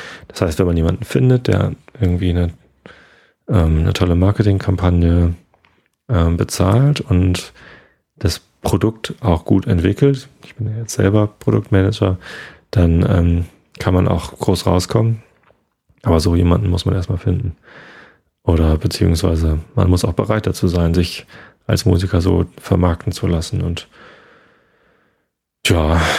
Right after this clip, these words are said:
ich weiß nicht, ob wir mit unserer Horst Blank Band so vermarktbar sind. Ich glaub nicht. Also, ähm, rein vom Spielen her und die Songs, die wir schreiben, das ist schon ganz cool eigentlich. Das macht Spaß. Gerade unser Gitarrist, das ist ein, eine echt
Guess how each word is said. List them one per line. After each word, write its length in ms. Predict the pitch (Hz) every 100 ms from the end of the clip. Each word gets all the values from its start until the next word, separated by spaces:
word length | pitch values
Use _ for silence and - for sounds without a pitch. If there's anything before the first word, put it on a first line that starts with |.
| - -
ich 260 | - -
weiß 280 | 87 82 -
nicht, 160 | 85 95
ob 240 | 85 -
wir 240 | 92 90
mit 180 | 87 85
unserer 340 | 92 90 87 82
Horst 280 | 87 -
Blank 320 | - 87 95 -
Band 460 | 90 90 85 - -
so 380 | - - 87 85
vermarktbar 720 | 80 95 87 92 - - 87 87
sind. 400 | 95 95 90 - _ _ _ _ _ _
Ich 80 |
glaub 280 | - 82 -
nicht. 160 | 90 - - - -
Also, 300 | 92 92 85 - - - - _ _ _ -
ähm, 420 | 85 82 82 80 - _ -
rein 420 | 87 85 85 85
vom 240 | 82 80
Spielen 440 | 78 - 139 170 131
her 220 | 123 123
und 80 | 101
die 60 |
Songs, 300 | 95 110 135
die 120 | 123
wir 80 | 101
schreiben, 500 | 95 101 92 92 92 - - - -
das 120 | 104
ist 120 | 139
schon 140 | - 117
ganz 180 | 92 - -
cool 160 | 117
eigentlich. 220 | 90 80
Das 140 | - -
macht 160 | 110
Spaß. 440 | - 87 90 87 - - -
Gerade 220 | - 92
unser 200 | 90 90
Gitarrist, 460 | 90 90 85 117 120
das 120 | 90
ist 180 | 95 -
ein, 260 | 95 90 -
eine 180 | 95 -
echt 320 | 104 -